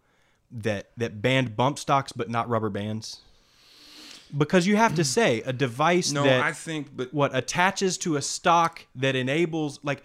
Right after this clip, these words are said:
Speaker 1: you're ta-, I'm t-, I'm telling you,
Speaker 2: Yeah.
Speaker 1: you're talking about physics here.
Speaker 2: No, no,
Speaker 1: You're
Speaker 2: no,
Speaker 1: gonna
Speaker 2: but,
Speaker 1: describe
Speaker 2: but I think, I think that's how you do it, though. I think, I think we accept that somebody out there is gonna rig up some shit with some rubber bands,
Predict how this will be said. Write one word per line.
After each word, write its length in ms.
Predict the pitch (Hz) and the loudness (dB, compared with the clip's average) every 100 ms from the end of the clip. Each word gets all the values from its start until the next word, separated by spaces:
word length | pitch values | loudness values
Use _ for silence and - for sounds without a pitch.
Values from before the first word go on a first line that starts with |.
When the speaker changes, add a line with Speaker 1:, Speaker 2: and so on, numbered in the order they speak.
| - | -14
Speaker 1:
you're 120 | - 165 | -10 -10
ta-, 200 | - - | -10 -10
I'm 140 | 160 | -12
t-, 160 | - - - | -12 -16 -14
I'm 60 | |
telling 220 | - 269 | -4 0
you, 60 | 208 | 0
Speaker 2:
Yeah. 20 | |
Speaker 1:
you're 80 | 156 | -2
talking 300 | - 226 214 | -2 -2 0
about 300 | 165 147 - | 0 -2 -4
physics 380 | 262 247 139 - | -4 -4 -6 -4
here. 100 | - | -2
Speaker 2:
No, 80 | 135 | 0
no, 40 | |
Speaker 1:
You're 80 | 170 | 2
Speaker 2:
no, 80 | 196 | 2
Speaker 1:
gonna 160 | 202 202 | 0 0
Speaker 2:
but, 60 | |
Speaker 1:
describe 840 | 175 - - 208 247 220 139 131 | -2 -2 -2 0 0 0 0 -2
Speaker 2:
but 140 | 123 123 | -4 -4
I 180 | 120 147 | -2 -4
think, 300 | 147 147 127 | -4 -6 -6
I 140 | 113 123 | -4 -4
think 220 | 135 120 | -4 -6
that's 180 | 110 107 | -6 -8
how 80 | 104 | -12
you 160 | 101 | -12
do 160 | 123 180 | -8 -8
it, 100 | - | -8
though. 140 | 98 95 | -12 -8
I 160 | 123 185 | -6 -6
think, 260 | 175 147 | -6 -8
I 120 | 143 196 | -4 -6
think 320 | 196 165 135 | -6 -10 -6
we 200 | 131 139 | -4 -4
accept 480 | - - 107 92 _ _ _ _ _ - | -6 -10 -10 -12 _ _ _ _ _ -8
that 220 | 113 113 | -6 -6
somebody 380 | - 135 151 147 | -6 -4 -4 -4
out 120 | 117 113 | -4 -8
there 140 | 107 | -12
is 80 | 107 | -12
gonna 140 | 107 | -14
rig 240 | 101 107 107 | -14 -14 -14
up 180 | 104 | -16
some 140 | - 104 | -18 -18
shit 300 | - 95 95 | -16 -18 -20
with 100 | 101 | -20
some 160 | 104 95 | -20 -18
rubber 180 | 95 | -18
bands, 420 | 95 95 95 _ | -18 -20 -20 _